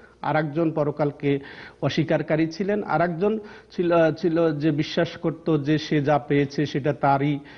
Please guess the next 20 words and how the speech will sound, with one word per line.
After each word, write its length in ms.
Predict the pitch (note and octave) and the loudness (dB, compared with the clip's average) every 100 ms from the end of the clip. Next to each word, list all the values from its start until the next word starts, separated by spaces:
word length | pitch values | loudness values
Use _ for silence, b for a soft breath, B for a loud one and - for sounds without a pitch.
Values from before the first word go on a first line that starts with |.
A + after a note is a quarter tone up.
| B B | B B
এটা 320 | B2 D3 C#3 | 0 4 4
হচ্ছে 320 | C#3+ C3 D#3 | 2 -2 -4
কৃতিত্ব, 800 | D3 D3 D#3+ D#3 G3 - G#3 G#3 G3+ | -4 -4 -2 0 0 2 2 4 4
তার 140 | C#3+ | 0
বাপদাদার 520 | C3+ C#3 B2+ D3+ D#3+ | 2 0 2 2 2
সম্পদ, 560 | D#3 F#3 F3 G#3 G#3 G#3 | 2 -2 -2 0 0 0
এটুকু 320 | D3+ D3 G3 | -4 -4 -4
মনে 200 | G3+ A3 | 0 0
করত। 240 | A3 A3 | 0 0
আর 160 | B3 G3 | 2 2
একজন 380 | E3+ D3 F3+ F3 B B B D#3 | 2 0 0 -2 B B B 2
মনে 200 | D#3 D#3 | 4 4
করতেন 500 | D#3+ C#3 - D3+ C#3+ | 0 -4 -2 0 2
যে 140 | D3 | 0
সবকিছু 580 | C#3+ C3+ - C#3 - D3 | 0 -4 -6 -8 -2 2
আল্লাহর 280 | C#3 C#3+ C#3 | 4 2 2
পক্ষ 220 | C#3+ - C3+ | -2 -8 -10
থেকে 200 | - C#3 | -4 -2
এইসব 280 | C3+ D3+ | 0 0
নিয়ামত 400 | C3+ C#3 C#3 C#3 | 4 4 4 2